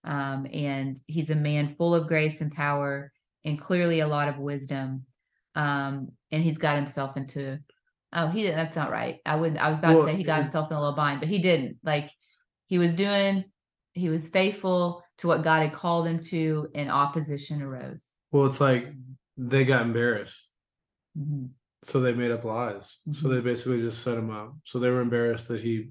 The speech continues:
Speaker 2: basically talked circles around them or preached the good news, like, had it, the,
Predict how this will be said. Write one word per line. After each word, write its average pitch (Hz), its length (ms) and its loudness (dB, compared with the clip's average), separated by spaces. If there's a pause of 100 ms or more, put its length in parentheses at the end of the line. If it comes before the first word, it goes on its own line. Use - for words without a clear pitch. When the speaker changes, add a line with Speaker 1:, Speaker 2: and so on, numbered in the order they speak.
Speaker 2:
basically 113 680 -6 (880)
talked 117 280 -6
circles 113 360 -4
around 107 260 -6
them 107 220 -8
or 107 340 -10 (340)
preached 123 360 -2
the 123 60 -4
good 113 200 -2
news, 113 280 -4
like, 110 300 -8 (180)
had 123 200 2
it, 120 140 -6 (600)
the, 135 220 2